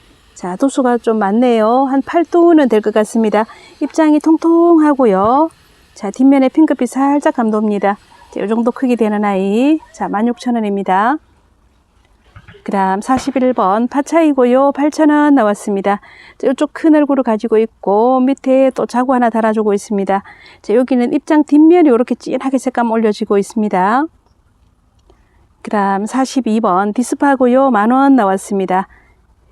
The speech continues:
자, 여기는 한 팔 도는 될 것 같습니다. 자, 여기, 어, 나중에 요 아이가 또 꽃이 피면 꽃이 참 예쁜 아이죠. 자, 입장 통통하게 생겼습니다. 그다음 사십삼 번 축전이고요. 만 삼천 원입니다.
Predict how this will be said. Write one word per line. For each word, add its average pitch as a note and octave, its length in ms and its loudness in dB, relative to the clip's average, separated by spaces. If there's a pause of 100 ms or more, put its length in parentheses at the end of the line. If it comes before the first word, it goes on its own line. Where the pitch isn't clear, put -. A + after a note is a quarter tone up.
(100)
자, - 300 -6
여기는 C#4+ 420 2
한 C#4 140 0
팔 E4+ 200 -4
도는 F4+ 460 4
될 A#3+ 140 0
것 A#3+ 120 -4
같습니다. A#3 800 -2 (800)
자, E3+ 200 -10
여기, G3+ 600 -2 (280)
어, G3+ 240 0
나중에 B3+ 400 2
요 C#4 360 2
아이가 B3+ 300 0
또 B3 120 -2
꽃이 D#4+ 320 -2
피면 C4 280 2
꽃이 F4 280 -2
참 - 280 -2
예쁜 A#3+ 220 0
아이죠. A3 580 0 (520)
자, - 140 -10
입장 B3+ 240 -6
통통하게 D4 600 -2
생겼습니다. G#3 680 -2 (1600)
그다음 G#3+ 240 -4
사십삼 B3 560 -2
번 G#3 220 0
축전이고요. C#4+ 840 2
만 G#3+ 160 0
삼천 A#3 380 -2
원입니다. F#3 500 -2